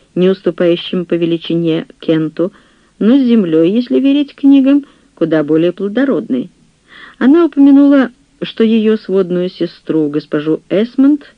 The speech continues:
у нее на родине называют принцессой Покахонтас. Она без устали расточала похвалы и матери, и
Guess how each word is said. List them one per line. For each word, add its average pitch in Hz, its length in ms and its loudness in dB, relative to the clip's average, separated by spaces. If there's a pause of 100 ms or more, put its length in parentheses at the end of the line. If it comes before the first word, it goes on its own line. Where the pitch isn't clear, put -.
(140)
у 160 60 -4
нее 151 240 0
на 143 140 -2
родине 220 440 0 (360)
называют 160 460 -4
принцессой 165 800 -4 (640)
Покахонтас. 175 800 -6 (1080)
Она 240 360 4
без 226 200 2
устали 240 400 0
расточала 214 640 -2
похвалы 190 600 0
и - 20 0
матери, 160 460 -2
и 214 200 -4